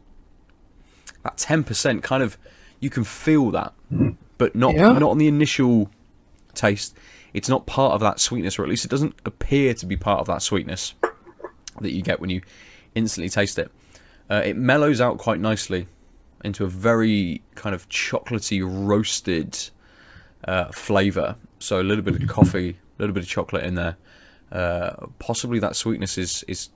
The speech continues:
Speaker 1: coming from something that's a bit more sort of chocolatey. But
Speaker 2: Mm-hmm.
Speaker 1: it reminds me a little bit of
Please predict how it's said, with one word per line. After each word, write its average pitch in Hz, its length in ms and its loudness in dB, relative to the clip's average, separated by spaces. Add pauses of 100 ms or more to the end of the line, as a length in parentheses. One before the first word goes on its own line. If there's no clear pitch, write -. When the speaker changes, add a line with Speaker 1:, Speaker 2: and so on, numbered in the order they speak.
(200)
Speaker 1:
coming 117 340 4
from 98 220 -4
something 90 320 -2
that's 85 140 -8
a 92 40 -10
bit 90 140 -2
more 90 140 -6
sort 90 160 -8
of 90 40 -10
chocolatey. - 520 -10 (260)
But - 120 -2
Speaker 2:
Mm-hmm. 160 220 4 (2750)
Speaker 1:
it 101 80 -4
reminds 117 420 2
me 127 100 0
a 117 40 2
little 135 320 6
bit 95 240 0 (2000)
of 98 180 0